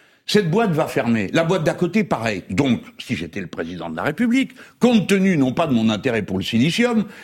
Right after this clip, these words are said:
mais pour le fait qu'il faut qu'on puisse poser des capteurs photovoltaïques partout, pour avoir le relais de l'énergie qu'on ne pourra pas toujours transporter parce que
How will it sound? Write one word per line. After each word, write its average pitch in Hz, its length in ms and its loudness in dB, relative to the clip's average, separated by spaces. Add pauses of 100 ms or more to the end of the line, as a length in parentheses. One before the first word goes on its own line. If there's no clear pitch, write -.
(140)
mais 202 120 4
pour 220 220 0
le 214 80 4
fait 202 280 -2
qu'il 175 160 2
faut 151 320 0 (180)
qu'on 143 140 2
puisse 175 240 0
poser 147 340 0
des 113 120 2
capteurs 127 460 -2
photovoltaïques 113 840 0
partout, 277 460 0 (320)
pour 185 180 4
avoir 160 300 0
le 131 80 2
relais 151 340 0
de 117 80 0
l'énergie 113 640 2 (200)
qu'on 143 120 2
ne 123 80 2
pourra 123 300 0
pas 143 120 -2
toujours 165 400 2
transporter - 600 0
parce 104 220 -6
que 120 220 0